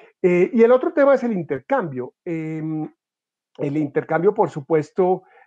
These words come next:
eh, es una de la, de esas actividades económicas en las cuales los indígenas se ven como muy activos. Eh, de hecho,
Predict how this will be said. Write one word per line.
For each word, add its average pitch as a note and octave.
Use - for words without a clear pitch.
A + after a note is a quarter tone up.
eh, C3+
es D3+
una F3
de D3+
la, C#3
de D3+
esas F3+
actividades D3+
económicas D#3
en C#3+
las C3
cuales D#3+
los D3+
indígenas D3+
se -
ven C#3+
como F3
muy C#3
activos. D#3
Eh, D3+
de F#3
hecho, G#3